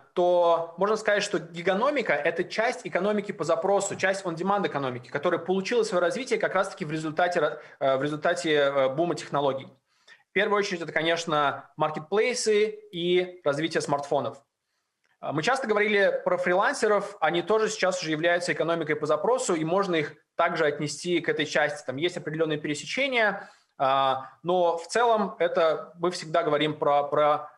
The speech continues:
одну on-demand эконо-, economy.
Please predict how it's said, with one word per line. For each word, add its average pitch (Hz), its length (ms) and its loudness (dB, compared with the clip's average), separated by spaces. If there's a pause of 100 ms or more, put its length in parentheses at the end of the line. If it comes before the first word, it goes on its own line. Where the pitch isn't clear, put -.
одну 151 680 0 (180)
on-demand 143 540 0 (200)
эконо-, 143 340 -4
economy. 131 460 -4